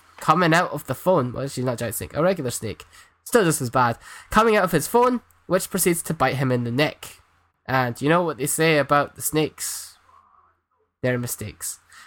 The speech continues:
So, he then sees a symbolic butterfly, then he collapses, and then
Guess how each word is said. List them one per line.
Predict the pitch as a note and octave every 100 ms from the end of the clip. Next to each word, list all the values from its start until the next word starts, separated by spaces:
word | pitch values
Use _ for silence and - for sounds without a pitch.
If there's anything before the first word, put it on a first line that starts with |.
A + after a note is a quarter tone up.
| -
So, | - F3 E3 - _ _ -
he | E3+
then | F3+ A#3+
sees | A#3+ A3+ A3 G#3+
a | E3
symbolic | - D3 D3+ F#3+ D#3 F#3
butterfly, | F#3+ F#3+ - F#3 F#3+ F3+ - -
then | C#3+ C#3+
he | C#3+
collapses, | - B2 C#3+ E3 - - - - - - - _ - F#3+ F#3 F3+ F#3 E3+
and | - C3
then | C#3 C3+ C3+ C3